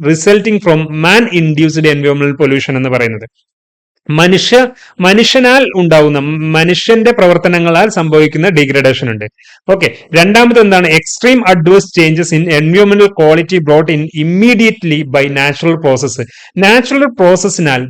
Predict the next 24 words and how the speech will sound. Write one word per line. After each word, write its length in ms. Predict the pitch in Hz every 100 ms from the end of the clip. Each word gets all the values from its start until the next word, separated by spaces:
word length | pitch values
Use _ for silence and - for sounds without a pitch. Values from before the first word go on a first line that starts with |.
| 147 135
പ്രകൃതിയുടെ 600 | 170 170 208 233 254 269
പ്രോസസ്സിനാൽ 800 | 208 175 165 175 180 170 175 160
ഉണ്ടാകുന്ന, 520 | 156 147 147 143 147
പെട്ടെന്നുണ്ടാകുന്ന 840 | 165 190 - 262 214 165 151 147 160
മാറ്റങ്ങൾ. 520 | 143 131 127 131 107 _ - -
ഓക്കെ, 180 | 202 175 190
ഈ 180 | 220
രണ്ട് 360 | 214 170 190 202 202
കാര്യങ്ങളും 680 | 165 151 156 151 151 151 143
ആണ്, 140 | 135
ഈ 160 | 139 175
രണ്ട് 320 | 160 175 208 -
തരത്തിലാണ് 520 | 156 143 156 139 135
ഏതിനെ 400 | 131 135 131 147
തരംതിരിച്ചിട്ടുള്ളത്? 840 | 147 131 135 127 - 127 123 120 120 - - 139
മേജർ 460 | 147 170 175 202
ഡീഗ്രഡേഷൻ 760 | 180 151 165 160 143 - - 131
ആയിട്ട് 200 | 123 214
തരംതിരിച്ചിട്ടുള്ളത്. 580 | 139 131 131 127 120 123
അതിൽ 260 | 135 165 247 _ _ _ 165
സ്ലോ 320 | - 202 254
ഡീഗ്രഡേഷൻ 720 | 220 208 202 196 196 190 214 156
റിസൾട്ടിങ് 460 | 156 196 196 214
ഫ്രം 220 | 175 202